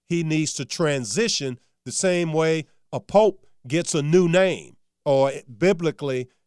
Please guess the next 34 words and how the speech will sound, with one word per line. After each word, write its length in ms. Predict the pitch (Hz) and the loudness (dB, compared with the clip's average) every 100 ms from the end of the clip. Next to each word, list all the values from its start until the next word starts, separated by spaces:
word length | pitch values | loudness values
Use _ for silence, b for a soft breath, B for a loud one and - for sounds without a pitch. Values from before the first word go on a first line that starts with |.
| _ - | _ -6
you 140 | 143 | -2
know, 320 | 131 127 127 - | 0 0 0 2
other 260 | 165 175 | 4 4
men 260 | 147 165 160 | 2 0 0
of 120 | 139 | 0
God 380 | 120 151 143 135 | 0 2 2 0
have 140 | 143 120 | -4 -4
been 200 | 143 113 | -6 -2
given 360 | 147 151 139 131 | -2 -2 -4 -4
a 100 | 135 | -4
new 240 | 147 160 | -2 -2
name 520 | 139 180 175 131 117 _ _ - | 0 0 0 -4 -8 _ _ -14
to 80 | |
coincide 880 | - 170 170 139 - 156 147 139 131 _ - | -2 0 2 0 0 0 2 0 -2 _ -6
with 180 | 139 - | -6 -2
their 180 | 139 120 | -2 -2
new 280 | 127 135 | -2 -4
role. 520 | 120 123 113 98 85 - _ - | -2 0 0 -2 -10 -20 _ -10
And 240 | 123 110 | -8 -6
there 180 | 131 131 | -4 -2
is 100 | 110 | -4
a 100 | 113 | -8
failure 640 | - - 185 190 165 123 113 | -8 0 4 4 2 -2 -4
there, 440 | 120 113 107 104 - _ 127 | -6 -6 -6 -8 -14 _ -6
and 120 | 127 | -4
I 120 | 131 | -4
think 320 | - 135 117 | -4 -6 -6
there 220 | 120 120 | -6 -4
is 120 | 113 110 | -6 -8
a 120 | 104 | -8
s-, 360 | - - 143 147 | -8 -8 -10 -12
a 160 | 131 117 | -8 -6
serious 760 | - - - 240 208 139 113 - | -4 -4 -4 -2 0 -2 -4 -8
failure 800 | - - 208 190 139 123 117 | -8 0 2 2 0 -4 -6